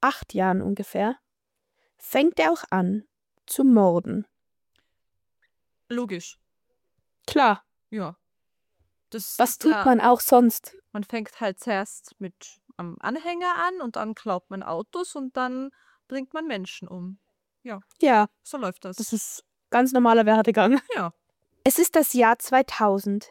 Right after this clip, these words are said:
Speaker 1: im April. Ein milder Frühlingstag in der ländlichen Gegend von Schukukyün, Belarus. Die einundzwanzigjährige Jelena Boltak steht am Straßenrand und hält den Daumen raus.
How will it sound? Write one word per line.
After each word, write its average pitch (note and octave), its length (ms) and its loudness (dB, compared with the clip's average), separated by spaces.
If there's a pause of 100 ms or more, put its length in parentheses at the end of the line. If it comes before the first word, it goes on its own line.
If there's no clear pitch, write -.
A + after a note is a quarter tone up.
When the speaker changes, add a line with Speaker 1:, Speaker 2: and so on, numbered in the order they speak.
Speaker 1:
im A3+ 160 0
April. G3+ 420 -4 (440)
Ein A#3+ 140 4
milder D#4+ 260 6
Frühlingstag G#3 800 0
in C4+ 80 -2
der B3 120 0
ländlichen A3 520 -2
Gegend G#3 420 0
von G#3+ 300 0 (320)
Schukukyün, A#3 1040 0 (240)
Belarus. F#3 640 0 (720)
Die - 100 2
einundzwanzigjährige C4+ 1040 2
Jelena C4+ 500 2
Boltak A3 640 0
steht - 260 -6
am D#4 80 -6
Straßenrand F#3+ 720 -2
und C#4 160 -4
hält G#3+ 220 0
den C#4 140 2
Daumen C4+ 340 4
raus. F3 400 -2